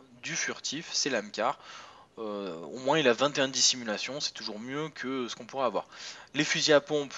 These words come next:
généralement, je pense que la discrétion, ils connaissent pas, hein, ce qui est logique. Euh, je vérifie quand même, hein, pour pas dire de bêtises, mais non, onze, onze, sept. Les akimbo qui donnent beaucoup de dissimulation, hein, trente de base, mais bon, vous pouvez pas les prendre au départ.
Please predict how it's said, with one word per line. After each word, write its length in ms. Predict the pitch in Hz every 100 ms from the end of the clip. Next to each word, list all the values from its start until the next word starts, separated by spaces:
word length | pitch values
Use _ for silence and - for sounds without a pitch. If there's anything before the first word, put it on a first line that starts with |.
| -
généralement, 600 | 107 123 117 120 127 127
je 100 | -
pense 160 | 123
que 80 | -
la 80 | 113
discrétion, 560 | 110 - - 120 - 113
ils 80 |
connaissent 360 | 107 98 90 -
pas, 220 | 113 - - -
hein, 80 | 110
ce 100 | -
qui 80 | 107
est 40 |
logique. 460 | 104 107 180 202 - - - - - _ -
Euh, 300 | 107 107 104
je 140 | 98 -
vérifie 340 | 101 101 -
quand 140 | 107
même, 160 | 113 117
hein, 80 | 104
pour 140 | -
pas 160 | - 98
dire 160 | 107 98
de 100 | 98
bêtises, 960 | 101 104 101 - - 139 160 165 156 165 139
mais 100 | 101
non, 140 | 107 120 95 117
onze, 140 | 104
onze, 180 | 107 107
sept. 460 | - 113 131 - - - - -
Les 180 | 143
akimbo 380 | 165 - 175 165
qui 100 | 165
donnent 200 | 113 110 -
beaucoup 280 | - - 190
de 60 |
dissimulation, 680 | - - 127 117 101 - 160
hein, 60 | 117
trente 400 | - - 139 -
de 80 | -
base, 340 | - 123 160 107 _ - - _ -
mais 60 |
bon, 200 | 104 107 95 _
vous 60 | 120
pouvez 180 | 120 113
pas 100 | 104
les 100 | 104
prendre 200 | 101 95
au 60 |
départ. 340 | 92 92 165